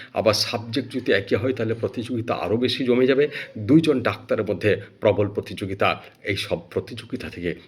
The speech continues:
দেখবেন নিন্দা হয় এবং একে অপরের সাথে ঝগড়া বিবাদে লিপ্ত হয়ে পড়ে। আহ,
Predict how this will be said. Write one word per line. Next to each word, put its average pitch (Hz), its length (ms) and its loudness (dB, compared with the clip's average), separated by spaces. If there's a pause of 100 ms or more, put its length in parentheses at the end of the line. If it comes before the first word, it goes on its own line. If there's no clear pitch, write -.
(120)
দেখবেন 92 280 2 (300)
নিন্দা 127 360 6
হয় 71 280 -6 (240)
এবং 101 180 0 (140)
একে 107 240 -6
অপরের 85 360 -4
সাথে 82 280 -4 (320)
ঝগড়া 107 440 -4
বিবাদে 82 420 -4 (240)
লিপ্ত 123 300 -2
হয়ে - 280 -10
পড়ে। 65 140 -8
আহ, - 960 -6